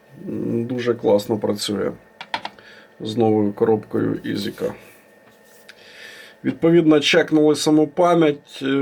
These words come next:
виявили, що в неї десь тридцять процентів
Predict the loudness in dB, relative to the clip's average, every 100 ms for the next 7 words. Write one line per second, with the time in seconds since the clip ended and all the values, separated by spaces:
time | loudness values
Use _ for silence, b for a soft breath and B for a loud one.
0 | 0 -2 0 2 4 4 2 0 0 0
1 | 0 2 2 0 2 2 2 -4 -6 -8
2 | -14 _ -6 -4 -2 -4 -2 -2 0 2
3 | 2 2 0 0 -2